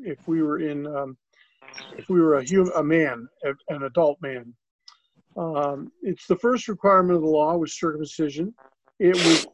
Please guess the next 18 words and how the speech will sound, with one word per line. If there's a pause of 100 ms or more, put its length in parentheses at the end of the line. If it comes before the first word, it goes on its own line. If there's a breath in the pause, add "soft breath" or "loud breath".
uh,
the, (280)
the
Jews
taught
that
no
one
could
keep
the
requirements
of
the
law
without
being
circumcised.